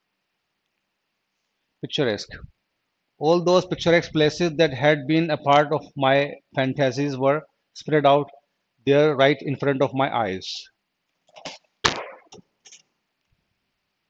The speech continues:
जितने भी जो पिक-, जो अभी बताया इसने, जो इसने स्टेट करा ना इसने अभी, जितने भी अच्छा पहाड़ वगैरह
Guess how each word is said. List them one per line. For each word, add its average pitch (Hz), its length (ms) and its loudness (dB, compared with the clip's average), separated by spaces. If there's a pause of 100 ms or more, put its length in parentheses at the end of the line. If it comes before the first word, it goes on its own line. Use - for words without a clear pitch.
(600)
जितने 156 320 -4
भी 190 180 -2
जो 175 100 0
पिक-, - 260 -6
जो 160 160 4
अभी 147 140 2
बताया 131 360 4
इसने, 123 300 -2
जो 113 100 -6
इसने 120 240 -6
स्टेट - 280 -4
करा 156 160 -6
ना 165 100 -8
इसने 147 200 -6
अभी, 120 240 -4
जितने 120 300 -8
भी 127 80 -4
अच्छा 117 360 -4
पहाड़ 110 500 -6
वगैरह 107 540 -4